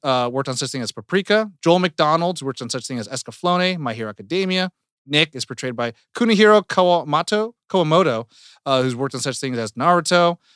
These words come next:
Charles Baker, uh, who's been in such things as Breaking Bad, One Piece. Firo Procienzo is por-, uh, portrayed by Hiroyuki Yoshino. Uh, and Todd Hacker-,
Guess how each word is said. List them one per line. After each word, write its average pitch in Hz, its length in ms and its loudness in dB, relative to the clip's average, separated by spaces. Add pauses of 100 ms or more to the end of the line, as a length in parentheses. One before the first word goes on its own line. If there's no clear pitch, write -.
(160)
Charles 151 300 4
Baker, 175 640 2
uh, 127 240 -2
who's 127 200 -4
been 127 140 -6
in 123 80 -4
such 127 180 -8
things 127 160 -8
as 117 220 -6
Breaking 110 320 -12
Bad, 170 380 4
One 170 180 4
Piece. 190 380 -4 (360)
Firo 233 460 6
Procienzo 170 840 0
is 117 100 -14
por-, 147 280 -6
uh, 135 180 -2
portrayed 156 380 -2
by 139 260 0
Hiroyuki 185 680 -2
Yoshino. 151 560 -6 (340)
Uh, 120 360 -4
and 131 380 -4 (100)
Todd 160 340 0 (260)
Hacker-, 165 360 -2